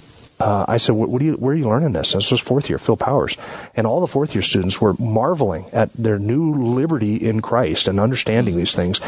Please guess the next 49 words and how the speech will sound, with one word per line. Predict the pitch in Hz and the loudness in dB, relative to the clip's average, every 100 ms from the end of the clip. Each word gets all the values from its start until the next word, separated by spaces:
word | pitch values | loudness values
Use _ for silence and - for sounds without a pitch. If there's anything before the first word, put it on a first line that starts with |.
| - | -6
And | 85 82 | -2 0
it | 127 | 2
was | 139 | 2
a | |
complete | - 123 147 | 0 0 0
reformation | 127 135 117 110 139 - | 0 0 2 0 2 2
amongst | 95 98 - | 2 2 0
this | - | 2
whole | 107 | 4
group | 101 110 | 4 2
of | - | 0
students | 180 156 | 0 2
that | 120 104 - - | 2 0 -4 -6
I | - 170 | -2 2
had | 127 | 2
gone | 113 104 | 2 2
to | 95 | 0
school | - 98 | 0 0
with | 92 | 0
all | 104 | 2
the | 104 | 2
way | 101 | 0
up | 101 | -2
and | 101 | -2
through | 104 104 | 0 2
into | 95 | 0
fourth | - 101 92 | 0 -2 2
year. | 123 - - - - - - - - - | 2 2 -6 -20 -20 -20 -20 -20 -14 -12
So | - 135 117 - - - - - - - - - - - - | -4 0 0 -2 -8 -8 -6 -8 -8 -10 -12 -16 -16 -18 -8
we, | - 135 135 123 | -2 0 2 2
uh, | 113 107 98 - - - - | 2 0 -2 -6 -8 -10 -2
he, | 139 | 0
they | 127 | 2
said, | 127 135 | 0 0
"You | 117 | 0
gotta | 117 143 | 0 0
get | 127 123 | 0 0
this | 117 | -2
book, | - 110 110 - - - | 0 0 0 -2 -6 -2
um, | 113 104 98 95 - - - | 0 2 0 -2 -6 -10 -2
th-, | 113 | 0
this | 107 113 | 0 -4
book | - 120 - - - | 2 0 0 -8 0
called | 117 101 | 2 2
A | |
Holy | 104 - 139 156 | 0 0 0 0
Rebellion | 135 117 110 113 95 95 104 - _ | 0 0 2 0 0 -2 -4 -10 _
by | - 101 101 101 - - - - _ | -2 0 0 -2 -6 -20 -20 -20 _
Thomas | - 131 143 - | -2 0 0 -2